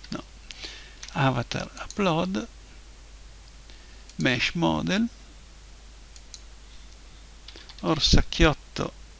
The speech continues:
seicentosessanta, eccolo qua.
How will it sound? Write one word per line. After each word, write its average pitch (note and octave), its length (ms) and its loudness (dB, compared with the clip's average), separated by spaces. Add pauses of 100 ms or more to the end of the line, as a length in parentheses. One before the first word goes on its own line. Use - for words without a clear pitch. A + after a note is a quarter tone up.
(220)
seicentosessanta, - 1500 8 (540)
eccolo - 300 -4
qua. - 260 0